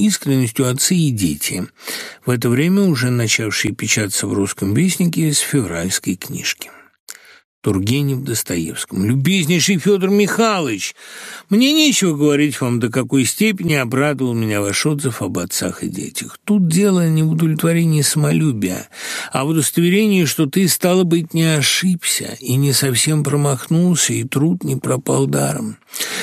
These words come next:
Это было тем более важно для меня, что люди, которым я очень верю, я не говорю о Колбасине, серьезно советовали мне бросить мою работу в огонь».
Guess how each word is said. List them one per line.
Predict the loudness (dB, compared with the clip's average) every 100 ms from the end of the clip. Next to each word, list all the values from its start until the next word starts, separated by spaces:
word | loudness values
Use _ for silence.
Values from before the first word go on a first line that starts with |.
| 0
Это | 2
было | 4 4 4
тем | 4 2 4
более | 4 4 4
важно | 4 2 2 0
для | 2 2
меня, | 4 4 4
что | 2 2
люди, | 2 4 2 2
которым | 0 -2 0 0
я | 2 -2 0
очень | 2 2 0 -4 -4
верю, | 0 2 2 0
я | -2 -2
не | -4
говорю | -2 0 0 0
о | -2
Колбасине, | -2 0 0 -2 -2 -4 -6 -10 -14 -8
серьезно | -2 0 2 2 2 2 2 2
советовали | 2 0 0 0 2
мне | 2 2
бросить | 2 2 2 0 -2 0
мою | 0 2
работу | 2 0 2 0 2 0
в |
огонь». | 0 0 -2 -2 -6